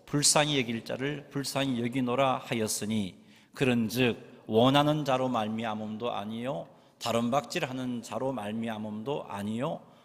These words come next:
오직 긍휼히 여기시는 하나님으로 말미암음이니라. 아멘. 자, 여기 보니까 원한다고 되는 게 아니라고 말씀하고 있습니다. 하나님께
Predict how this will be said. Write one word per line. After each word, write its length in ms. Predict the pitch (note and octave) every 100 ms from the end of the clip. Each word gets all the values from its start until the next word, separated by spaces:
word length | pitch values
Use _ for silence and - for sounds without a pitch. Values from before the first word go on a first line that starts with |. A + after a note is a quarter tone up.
| _
오직 760 | - A#2+ B2+ D#3 A2+ - - -
긍휼히 420 | C3 D3 E3+ E3
여기시는 520 | A#2 G#2 - G2 F#2+ - - -
하나님으로 1000 | - D3 B2+ A#2+ A2+ A2 D3+ E3+ - -
말미암음이니라. 1800 | G2+ G#2 G#2+ G#2+ G#2 G#2+ A#2 D#3 D#3+ - A2+ G2+ F#2+ G2 F2+ E2 E2+ E2+
아멘. 640 | F2 F2+ F2+ F2+ E2 F2+ F#2 _ _ -
자, 160 | -
여기 200 | A#2 B2
보니까 640 | A#2 A2+ G2+ D3 B2+ B2 - - _ _ _ _ _ _ _ _ _ -
원한다고 640 | G#2 C3+ E3 F#3+ F#3 F3
되는 240 | D#3+ C3 B2
게 100 | A#2+
아니라고 380 | F2+ F#2 C3+ D#3
말씀하고 540 | B2+ - G#2+ G2 G2
있습니다. 480 | F#2+ G2 F#2+ F#2+ - _ _ _ _ _ _ _ _ _ - - - - - - _ -
하나님께 1300 | - F3 E3 D#3 - D#3 C#3 B2 A2+ - - -